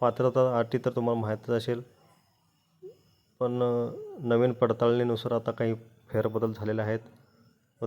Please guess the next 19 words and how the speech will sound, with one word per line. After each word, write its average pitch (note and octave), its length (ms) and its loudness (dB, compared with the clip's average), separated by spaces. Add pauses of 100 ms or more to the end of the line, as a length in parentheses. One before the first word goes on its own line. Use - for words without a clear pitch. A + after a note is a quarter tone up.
तरी B2+ 160 6
पात्रता A#2+ 760 0 (320)
थोडक्यात A2 340 0
सांगतो, A#2 600 -4 (640)
लाभार्थी A2+ 480 0
महिलेचे A2+ 400 0
वय A2+ 200 4
एकवीस A2 420 -2
ते B2 60 0
पासष्ट - 720 -6
वर्षादरम्यान G#2+ 640 -2
असावे, A2+ 440 -2 (180)
कुटुंबाचे A#2+ 560 -2
वार्षिक G#2+ 380 0
उत्पन्न B2 500 2 (340)
अडीच C3+ 320 6
लाखापेक्षा B2+ 600 2
कमी A2+ 280 4
असावे, A2+ 460 2